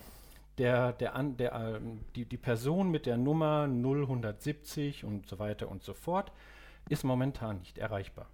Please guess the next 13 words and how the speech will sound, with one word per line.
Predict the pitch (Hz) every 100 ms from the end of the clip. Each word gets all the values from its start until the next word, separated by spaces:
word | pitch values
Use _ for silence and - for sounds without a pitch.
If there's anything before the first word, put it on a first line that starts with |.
| - - - - - - - - - - - - - - - - - -
Ich | 117 -
finde | 147 156
eine | 131
persönliche | - 107 101 120 147 147
Begrüßung | 147 139 123 123 - 120 117 113 - - - - -
mit | 110 110
der | -
eigenen | 98 127 151 139
Stimme, | - - 117 113 113 113 - - - - 107
um | 104
kurz | - 151 151 -
zu |
sagen, | 135 117 107 107